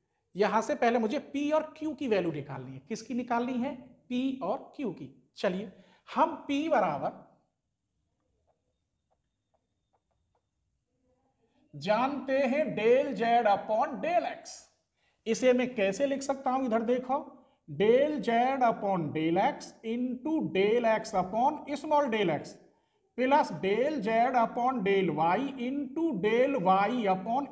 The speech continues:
small del Y। आप चेन रूल तो जानते ही होंगे, इससे ये कटेगा, यही बचेगा, इससे ये कटेगा, यही बचेगा, एक्स आएगा यहाँ, ये गड़बड़ कर दिया। del Z upon del Y, del Y upon del X,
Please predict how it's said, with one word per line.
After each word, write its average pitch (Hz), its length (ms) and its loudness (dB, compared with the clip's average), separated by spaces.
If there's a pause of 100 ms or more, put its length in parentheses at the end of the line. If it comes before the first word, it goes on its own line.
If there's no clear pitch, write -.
(120)
small 254 360 -4
del 160 260 2
Y। 123 120 -8 (500)
आप 294 220 2
चेन 269 260 2
रूल 285 160 -2
तो 294 120 -4
जानते 220 340 -4
ही 262 60 -2
होंगे, 208 320 -2 (460)
इससे - 320 -2
ये 262 220 2
कटेगा, 302 300 0
यही 285 260 2
बचेगा, 277 440 2
इससे 254 220 -4
ये 277 160 2
कटेगा, 185 360 0
यही 196 220 0
बचेगा, 269 280 0 (120)
एक्स 277 180 -2
आएगा 302 240 2
यहाँ, 190 240 0
ये 196 140 -2
गड़बड़ 190 300 -2
कर 196 160 -4
दिया। 302 260 -6 (1300)
del 214 280 2
Z 285 180 2
upon 233 260 0
del 214 200 0
Y, 233 140 2
del 196 220 0
Y 196 180 2
upon 254 240 0
del 208 180 2
X, 180 160 0